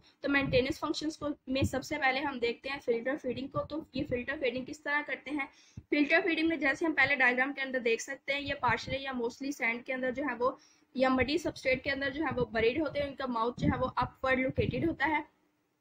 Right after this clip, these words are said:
अब सीलिया जो है वो जो गिल बार के surfaces के ऊपर सीलिया present है वही of course water को move करवाएंगे mouth के अंदर, और water जो है वो आगे pharynx के अंदर pass करेगा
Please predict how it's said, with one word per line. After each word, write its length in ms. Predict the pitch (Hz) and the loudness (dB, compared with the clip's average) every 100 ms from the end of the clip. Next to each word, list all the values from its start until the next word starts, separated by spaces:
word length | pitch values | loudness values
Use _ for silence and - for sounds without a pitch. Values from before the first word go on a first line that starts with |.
| _ _ _ _ _ _ - | _ _ _ _ _ _ -12
अब 160 | 269 | -12
सीलिया 380 | - 277 277 311 | -6 -2 4 4
जो 120 | 330 359 | 4 4
है 140 | 277 | 4
वो 80 | 269 | 2
जो 140 | 262 285 | 0 2
गिल 200 | 277 277 | 2 2
बार 220 | 240 240 | 4 4
के 160 | 240 285 | 2 -2
surfaces 520 | 269 254 262 262 277 | -4 -2 -2 -2 -8
के 100 | 285 | -4
ऊपर 160 | 254 269 | -2 -4
सीलिया 320 | - 233 247 262 | -4 0 0 2
present 400 | 254 247 254 277 | 0 0 0 2
है 80 | 254 | 0
वही 240 | 233 277 269 | 2 4 2
of 100 | - | 0
course 280 | 247 262 233 | -2 -2 0
water 320 | 220 240 262 | -2 0 -4
को 120 | 262 | -2
move 220 | 247 240 - | -4 -6 -6
करवाएंगे 440 | 269 262 247 254 | -2 0 0 0
mouth 280 | 240 220 233 | 0 -4 -4
के 60 | 277 | -8
अंदर, 220 | 262 311 - _ _ - | -2 -4 -4 _ _ 0
और 120 | 262 | 4
water 320 | 262 254 285 | 6 4 2
जो 120 | 311 | 2
है 100 | 330 | 2
वो 80 | 294 | 4
आगे 300 | 277 262 294 320 _ - | 2 2 0 -2 _ 2
pharynx 340 | 277 302 359 | 4 4 2
के 80 | 330 | 0
अंदर 180 | 302 302 | 0 2
pass 280 | 285 370 - | 2 2 -2
करेगा 360 | 277 269 285 | -6 0 0